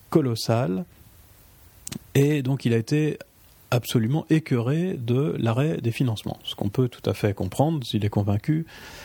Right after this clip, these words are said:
euh, de son bon droit. Alors, lorsqu'on voit ensuite, euh, Jean-Pierre Petit, quelques décennies plus tard, nous expliquer que les extraterrestres sont venus expliquer, euh, et dévoiler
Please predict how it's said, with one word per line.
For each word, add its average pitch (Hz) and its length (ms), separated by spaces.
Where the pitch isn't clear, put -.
euh, 104 140
de 113 160
son 139 260
bon 107 220
droit. 90 280
Alors, 143 160
lorsqu'on 170 480
voit 170 380
ensuite, 147 680
euh, 101 200
Jean-Pierre 127 380
Petit, 151 440
quelques - 260
décennies 120 360
plus 127 160
tard, 135 260
nous 107 160
expliquer 123 440
que 120 100
les 110 180
extraterrestres 120 720
sont - 180
venus 120 280
expliquer, 120 840
euh, 101 340
et - 260
dévoiler 127 920